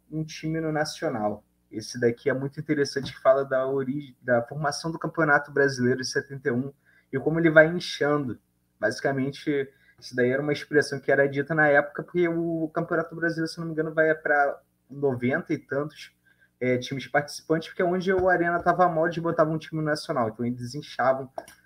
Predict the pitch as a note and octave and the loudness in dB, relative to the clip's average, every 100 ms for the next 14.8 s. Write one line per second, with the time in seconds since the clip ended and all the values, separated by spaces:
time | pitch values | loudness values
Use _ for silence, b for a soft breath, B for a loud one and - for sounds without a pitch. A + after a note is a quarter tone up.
0 | B _ C3 C#3 B2+ A#2+ B2 C3+ C3 B2+ | B _ -2 0 2 4 6 4 -2 -2
1 | B2 A#2+ A#2+ - B2 A#2 C3 - _ _ | -2 -4 -10 -8 0 0 0 -4 _ _
2 | A#2+ A2 B2 B2 C3 B2 B2+ - C3+ C#3 | -12 -6 -4 -2 0 2 0 -2 -4 -4
3 | C3+ - C#3 B2 - C#3 C#3+ C#3 - B2 | -6 -4 -2 -2 -4 -2 2 2 2 -2
4 | A#2+ _ _ _ b _ _ _ - C#3+ | -2 _ _ _ b _ _ _ -10 -2
5 | C#3+ D3+ C#3+ D3+ D#3+ - E3+ - - F#3 | 2 6 8 8 6 -4 -4 -4 0 4
6 | E3+ E3+ - D#3+ D#3 - E3+ - F3+ - | 6 4 2 2 2 4 2 2 -2 -2
7 | E3+ D3+ C#3+ D3 D3 C#3+ C3 B2+ C#3 C3+ | -2 2 6 4 4 -2 0 0 0 0
8 | C3 - B2+ C3+ B2+ C3+ C3+ C3 - C#3 | 0 -6 -6 -4 -4 -4 -6 -6 -8 -8
9 | C3+ B B - B2+ A#2+ A#2+ C3+ B2 B2+ | -8 B B -4 -2 0 0 -2 -8 -8
10 | - A#2 G#2 G#2 _ B2+ B2+ - F3 F#3+ | -8 -2 -2 -4 _ -10 -4 -2 2 2
11 | F#3 F#3 E3 F#3 F3+ _ _ C#3 D3+ D3+ | 2 2 2 0 -2 _ _ 0 4 6
12 | C#3+ D3+ D#3 - B2+ B2+ D3 D3 D3 C3 | 6 2 0 -4 -10 0 6 6 6 0
13 | C#3+ D3 - - D3+ C#3+ C#3+ - C#3 - | 2 0 -2 -6 -4 -2 -2 0 -2 -2
14 | C3 C3 C3+ C3+ - A2 A2 G2 | -2 -2 -2 -4 -8 -4 -4 -6